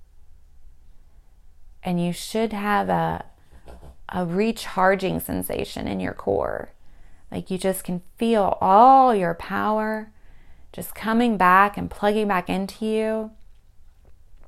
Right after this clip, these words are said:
just recharging you. And at this point, you should feel just really, uh, strong, connected, powerful, confident, right?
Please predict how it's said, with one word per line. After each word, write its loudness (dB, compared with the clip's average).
just -6
recharging 0
you. -2
And -2
at -8
this 0
point, -2
you -2
should -8
feel 2
just -2
really, 4
uh, -2
strong, 0
connected, -2
powerful, 2
confident, 0
right? -6